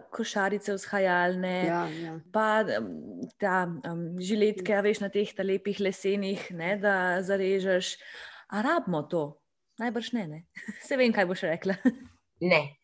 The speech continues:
Speaker 3: Ne. <laughs> Rekla bom ne. A, to je, to je pač, bom rekla, neka šminka, ko prideš do neke stopnje, pa si jo zaželiš. To je enako kot, ne vem, narediti dobro pito. Jaz, moja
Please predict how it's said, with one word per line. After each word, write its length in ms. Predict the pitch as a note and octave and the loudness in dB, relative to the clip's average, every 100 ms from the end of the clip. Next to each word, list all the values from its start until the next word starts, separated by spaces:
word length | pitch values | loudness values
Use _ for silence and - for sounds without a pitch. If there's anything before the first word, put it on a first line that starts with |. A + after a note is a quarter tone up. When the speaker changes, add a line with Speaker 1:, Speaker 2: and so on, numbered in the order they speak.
| _ _ _ _ _ | _ _ _ _ _
Speaker 3:
Ne. 160 | F3 F#3+ - - G#3+ C4+ G3 - - | 2 2 4 2 4 6 6 6 6
<laughs> 720 | - E3+ - - - - - | 4 2 2 2 4 2 2
Rekla 360 | F3 F#3+ C4 B3+ | 4 4 4 2
bom 280 | F#3 F3 E3+ | 2 0 2
ne. 160 | F3 G#3 - - - _ | 2 2 -2 -18 -20 _
A, 340 | F3+ F3+ F3 - - - - | 2 6 4 2 -8 -14 -10
to 140 | - B3 | 6 10
je, 160 | A#3+ G#3+ - _ | 10 8 -2 _
to 120 | - | 6
je 100 | G#3 | 6
pač, 220 | G3+ G3+ F3+ | 8 4 6
bom 140 | F3+ | 8
rekla, 260 | E3+ F3 F#3 | 6 6 4
neka 240 | F#3 F3+ | 4 2
šminka, 640 | E3+ - G3 G#3 G3 E3+ D#3+ | 0 2 2 2 2 2 2
ko 160 | D#3+ | 0
prideš 340 | D3 F3 E3+ D3+ | -2 2 2 2
do 100 | D#3 | 2
neke 260 | D#3+ D#3+ | 0 -2
stopnje, 420 | D3+ D3 D3+ D#3 | -2 -2 0 -2
pa 140 | D3 C#3+ | -2 -4
si 160 | C#3+ | 0
jo 80 | C#3+ | 0
zaželiš. 560 | C#3 C#3 C#3 B2+ A#2+ - - - - - - - | 0 -2 -2 -4 -8 -10 -12 -14 -16 -14 -16 -2
To 100 | - | 8
je 140 | B3 - | 10 10
enako 400 | F#3 F#3+ G3 F3 | 8 6 4 2
kot, 180 | F3+ F3 | -2 2
ne 120 | E3 | 2
vem, 220 | F3+ F#3 | 4 4
narediti 420 | F3 E3 D#3+ F#3 E3+ | 4 2 0 -4 0
dobro 520 | E3 F#3 E3+ D#3+ D#3 | 4 4 4 2 0
pito. 400 | G3 G3 - C#3+ | -4 -8 -4 0
Jaz, 200 | D3 F3+ | 2 2
moja 340 | F3+ F#3+ G3+ | 4 6 6